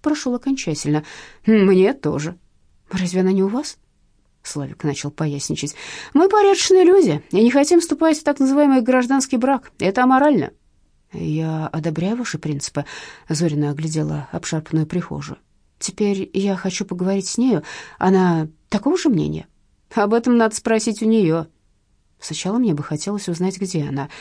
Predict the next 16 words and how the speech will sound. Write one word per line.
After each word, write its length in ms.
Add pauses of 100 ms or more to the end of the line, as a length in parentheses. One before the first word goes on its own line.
(220)
парировала 460
девушка. 440 (760)
Хозяин 360
квартиры 500
с 120
вызовом 340
посмотрел 520
на 100
журналистку. 600 (440)
«Я 300
тут 160
ни 100
при 180
чем». 380 (560)
«Как 200
знаете». 560